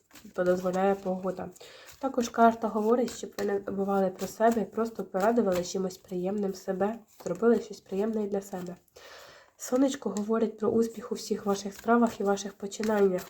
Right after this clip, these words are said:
про якісь гарні новини і нові можливості, які будуть перед вами відкриватися.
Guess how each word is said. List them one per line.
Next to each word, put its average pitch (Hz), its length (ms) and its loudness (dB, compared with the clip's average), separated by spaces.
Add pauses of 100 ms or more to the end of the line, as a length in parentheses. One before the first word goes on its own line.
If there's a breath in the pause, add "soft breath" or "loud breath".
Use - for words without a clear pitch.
про 196 140 -6
якісь 208 260 -8
гарні 214 300 2
новини 208 400 4
і 220 40 6
нові 185 240 2
можливості, 202 640 2
які 226 200 -6
будуть 196 280 0
перед 190 160 -8
вами 190 220 -2
відкриватися. 196 720 -4